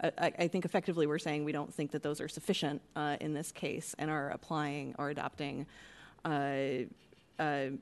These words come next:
rates in order to secure these spaces. Um, so just wanted to understand, like, why our current model, where we're kinda not confident in it, or we think that we need, we need more,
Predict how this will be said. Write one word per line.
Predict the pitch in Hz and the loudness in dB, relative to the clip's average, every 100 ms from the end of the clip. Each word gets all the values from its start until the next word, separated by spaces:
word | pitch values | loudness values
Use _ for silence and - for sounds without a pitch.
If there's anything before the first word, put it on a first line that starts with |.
| - | -6
rates | 160 156 139 - - - - - | 0 2 2 -2 -10 -10 -12 -8
in | 175 | -2
order | 160 147 143 | -2 -2 -4
to | - 143 139 156 | -2 -2 -2 -4
secure | - 240 - 190 156 | -6 -6 2 4 6
these | 156 151 | 4 -2
spaces. | - 147 180 - - - 165 - | -4 -2 -2 -2 -2 -2 -6 -6
Um, | 151 151 | -2 0
so | 156 170 | 2 2
just | 180 | 4
wanted | 175 156 | 2 4
to | |
understand, | 151 151 - 156 151 147 - - - - | 2 2 0 0 2 0 -2 -14 -18 -4
like, | 151 | -2
why | 160 160 151 147 143 - | 2 4 4 2 0 -2
our | - | -4
current | - 233 202 | 2 2 4
model, | 202 190 185 180 175 - - 160 | 2 4 4 2 0 -6 -6 0
where | 156 | 2
we're | 151 | 2
kinda | 151 170 147 | 0 0 0
not | 160 - - | -2 -4 -8
confident | - 165 160 156 | -2 0 0 0
in | 151 | 0
it, | 147 | 0
or | 143 | -2
we | 147 | -2
think | 156 | -2
that | 147 | -4
we | - | -2
need, | 143 139 165 | -2 -2 -4
we | 151 143 | -4 -2
need | 143 165 | -2 -2
more, | 147 143 135 147 | 0 0 -2 -6